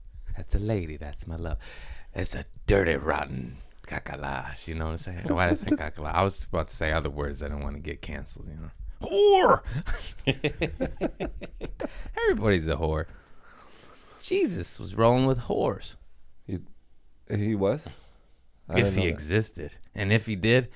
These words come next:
Speaker 1: he ran with a pack of whores.
Speaker 2: <laughs>
Speaker 1: Whoa! Anyway, what were you saying? <laughs> I'm getting in trouble again. <laughs>
Speaker 2: Do you guys usually get in trouble on the pod?
Speaker 1: I mean,
Speaker 2: Okay.
Speaker 1: eventually when I get famous, I'm sure I'll be canceled for nearly every episode.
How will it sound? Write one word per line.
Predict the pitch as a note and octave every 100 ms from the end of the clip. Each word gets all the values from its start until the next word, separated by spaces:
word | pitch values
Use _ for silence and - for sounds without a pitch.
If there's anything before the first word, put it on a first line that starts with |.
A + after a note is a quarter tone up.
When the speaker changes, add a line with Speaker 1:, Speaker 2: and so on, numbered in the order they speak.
| - -
Speaker 1:
he | F#2
ran | E2 F#2+ A2 G#2+
with | G2 -
a | -
pack | - A#2 C3+ B2
of | A2
whores. | A2 F#2+ D2+ D3 - D#3+ -
Speaker 2:
<laughs> | G#3
Speaker 1:
Whoa! | E4+ F#4 C#5 - A4+ - G3+ - G3 A#3+ G#3 G#3+ -
Anyway, | F#3 F3 G#2+ G2+
what | C#3
were | F#3+
you | C#4
saying? | - G#3 G#3+ -
<laughs> | G4+
I'm | - C4+
getting | - C4
in | B3
trouble | - C#4+ - C3
again. | B2 C3+ A3
<laughs> | C3 - - - - - - C3+ - - G#2 - - -
Speaker 2:
Do | C3+
you | G3
guys | G#3 F#3+
usually | G3+
get | F3+
in | F3
trouble | B2+ B2 D#3
on | C3 G2+
the |
pod? | - C4+ C#4 - - - - -
Speaker 1:
I | C#3+
mean, | F3 D#3
Speaker 2:
Okay. | B2+
Speaker 1:
eventually | C3+ A3 - B2
when | A2+
I | G#2+
get | G#2 G2
famous, | C3+ E3 A2+ A#2
I'm | B2
sure | -
I'll | B2
be | A#2+
canceled | - C3 B2+ C#3+ -
for | C3 B2+
nearly | C3 C#3+ D#3 D3
every | D#3+ E3 F3
episode. | G#3+ B2+ - D#2+ E2